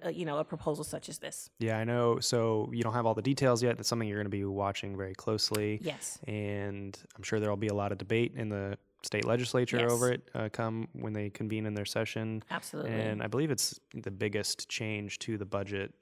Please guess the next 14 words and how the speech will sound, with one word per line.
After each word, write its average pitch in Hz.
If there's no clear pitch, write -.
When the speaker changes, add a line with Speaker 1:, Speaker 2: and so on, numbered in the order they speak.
Speaker 2:
um, -
that -
Governor 104
DeSantis -
is 110
bringing 110
forward. -
So 180
Speaker 1:
Yes. -
Mm-hmm. 180
Speaker 2:
lo-, 113
Speaker 1:
Yes. 160
Speaker 2:
yeah, 98
like, 98